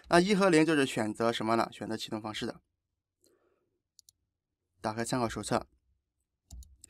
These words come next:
一和零怎么选择呢？那肯定是零零零一一零幺幺嘛，就是这样选择的嘛。当全部为零的时候呢，就是全部对于我们阿尔法开发板的话，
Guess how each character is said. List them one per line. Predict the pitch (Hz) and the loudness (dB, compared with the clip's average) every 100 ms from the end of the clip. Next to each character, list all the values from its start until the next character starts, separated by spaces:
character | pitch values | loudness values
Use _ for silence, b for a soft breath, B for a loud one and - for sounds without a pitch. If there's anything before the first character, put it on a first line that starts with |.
| B B B _ | B B B _
一 | 170 185 | 2 2
和 | - 147 | 4 6
零 | 147 143 | 6 4
怎 | 139 | 4
么 | 156 | 4
选 | 185 143 | 4 2
择 | 131 | 2
呢？ | 139 139 | 2 2
那 | 208 | 0
肯 | - 135 | 0 0
定 | 156 | 0
是 | 156 123 | 0 0
零 | 135 151 | 2 2
零 | 135 135 | 2 0
零 | 131 123 | -2 -2
一 | 131 | -4
一 | 120 127 | -6 -4
零 | 123 123 | 0 0
幺 | 120 | 2
幺 | 117 117 | 2 2
嘛， | 107 | -2
就 | 101 131 | -4 -4
是 | |
这 | 127 | -2
样 | 131 | -2
选 | 113 101 | -2 -8
择 | 101 | -12
的 | 98 | -14
嘛。 | - - B B B B | -14 -18 B B B B
当 | - 202 196 | 4 4 2
全 | 175 139 135 | -2 0 2
部 | 170 | 4
为 | 135 139 | 4 4
零 | 139 120 131 | 4 2 2
的 | 123 | -2
时 | - | -4
候 | - 110 | -6 -4
呢， | 101 | -6
就 | - | -6
是 | 113 113 | -4 -4
全 | - 120 | -4 -6
部 | 120 117 - - - - _ | -2 -2 -4 -14 -20 -20 _
对 | - 135 | -2 0
于 | 131 | 2
我 | |
们 | 120 - | 0 4
阿 | 151 | 4
尔 | 170 | 4
法 | 117 | 0
开 | 120 | -2
发 | 113 113 | -2 -2
板 | 104 | -4
的 | 104 | -6
话， | 110 101 | -8 -8